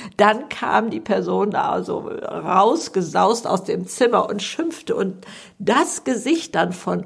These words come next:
Oma, dieses schelmische Grinsen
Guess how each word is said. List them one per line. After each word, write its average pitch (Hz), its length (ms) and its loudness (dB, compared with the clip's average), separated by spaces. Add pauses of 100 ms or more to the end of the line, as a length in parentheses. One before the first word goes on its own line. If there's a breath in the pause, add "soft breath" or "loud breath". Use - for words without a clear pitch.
Oma, 180 380 0
dieses 220 680 2 (300)
schelmische 311 1120 2
Grinsen 240 960 2